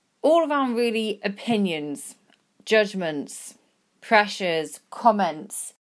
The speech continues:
about you or indirectly about you, and when it comes inside of the industry and outside of the industry, because whether we like it or not,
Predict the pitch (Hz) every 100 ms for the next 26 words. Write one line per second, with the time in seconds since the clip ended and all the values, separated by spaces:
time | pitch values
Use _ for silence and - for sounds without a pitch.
0 | _ _ _ _ - 202 233 285 294 208
1 | 170 196 196 196 196 202 - _ _ -
2 | - 196 202 196 165 180 - 180 185 185
3 | 180 165 175 175 175 170 - 185 180 175
4 | 175 - - 190 - - 185 180 180 -
5 | 214 208 202 208 208 202 202 - 196 190
6 | 190 185 - - - - 202 202 196 -
7 | 196 185 185 - 180 175 175 - - 175
8 | - 170 160 160 160 160 - 160 156 170
9 | 190 175 - - 202 233 294 311 262 214
10 | 202 - 185 185 180 196 208 - -